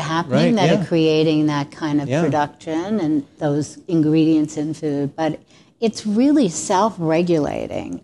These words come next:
Speaker 1: and self
Speaker 2: Yeah.
Speaker 1: and awareness to limit the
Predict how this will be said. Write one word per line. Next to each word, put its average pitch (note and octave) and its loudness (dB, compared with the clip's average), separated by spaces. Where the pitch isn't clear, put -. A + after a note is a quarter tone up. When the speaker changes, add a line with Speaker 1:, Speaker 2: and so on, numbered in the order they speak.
Speaker 1:
and E3+ 0
self G#3 0
Speaker 2:
Yeah. G3 -6
Speaker 1:
and E3+ -2
awareness D#3 -2
to D#3+ 4
limit A3 0
the E3 0